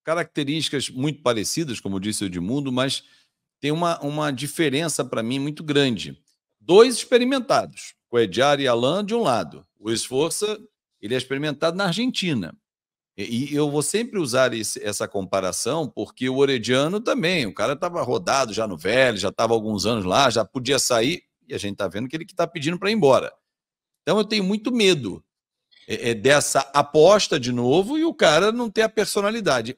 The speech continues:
Eu li, não lembro quem foi que publicou, se não daria o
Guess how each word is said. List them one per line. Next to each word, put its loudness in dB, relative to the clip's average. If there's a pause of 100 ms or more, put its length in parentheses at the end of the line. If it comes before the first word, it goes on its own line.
(120)
Eu 0
li, -2
não -4
lembro -4
quem -10
foi -8
que -18
publicou, -4 (200)
se -10
não -2
daria -4
o -12